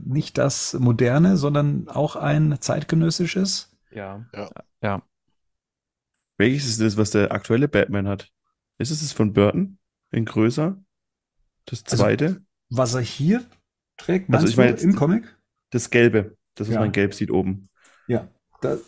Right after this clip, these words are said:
Speaker 1: ist, äh, zumindest eins, was er auch schon, glaub ich, so, ähm, Ende der neunziger in den Comics auch
Speaker 3: Ja.
Speaker 1: getragen hat. Aber ja, es ist so das, das klassische Batman-Zeichen, was er dann spätestens bei Batmans Rückkehr auch getragen hat, ja.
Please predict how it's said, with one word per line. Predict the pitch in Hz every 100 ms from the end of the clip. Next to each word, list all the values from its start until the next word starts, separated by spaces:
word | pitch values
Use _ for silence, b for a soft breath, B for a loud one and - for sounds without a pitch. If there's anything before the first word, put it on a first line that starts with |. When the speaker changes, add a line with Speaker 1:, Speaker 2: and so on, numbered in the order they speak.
| -
Speaker 1:
ist, | 151 - - - -
äh, | 139
zumindest | 123 - 135 160 151 - - _
eins, | 131 120
was | 113
er | 110
auch | 98 110
schon, | 117
glaub | 110 104
ich, | 104
so, | 110 -
ähm, | 113 107 101 101 104 -
Ende | - 117 113
der | 107
neunziger | 110 135 156 147 139 135 - - 123
in | 113
den |
Comics | 107 127 151 160
auch | 147
Speaker 3:
Ja. | -
Speaker 1:
getragen | 101 127 147 131
hat. | 143 - -
Aber | 120 123
ja, | 110 101
es | 107 117
ist | -
so |
das, | 107 98 - _
das | 98 -
klassische | 113 110 113 107
Batman-Zeichen, | 104 110 - 113 110 110 110 107 - 104 104 113 107
was | 101
er | 104
dann | 98
spätestens | - 107 95 101
bei | - 101
Batmans | 101 104 98 107
Rückkehr | - 104 101
auch | -
getragen | - 95 98
hat, | 101
ja. | -